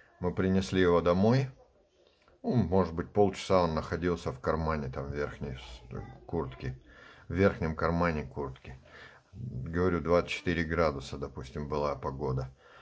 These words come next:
После этого он полежал дома и опять показал нормальный аккумулятор. Так, не пойму, что надо сделать.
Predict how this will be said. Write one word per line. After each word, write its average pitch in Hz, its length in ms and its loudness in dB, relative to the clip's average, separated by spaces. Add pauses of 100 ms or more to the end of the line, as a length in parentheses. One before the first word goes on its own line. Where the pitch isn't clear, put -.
(240)
После 104 340 6
этого 120 280 4
он 101 380 2 (340)
полежал 90 540 4
дома 98 540 2 (140)
и 85 40 -6
опять 85 600 -2
показал 90 680 -2 (680)
нормальный 82 640 0
аккумулятор. 73 760 -6 (1120)
Так, 73 280 -6
не 82 100 -4
пойму, 95 460 0
что - 240 -6
надо 82 340 -4
сделать. 78 480 -6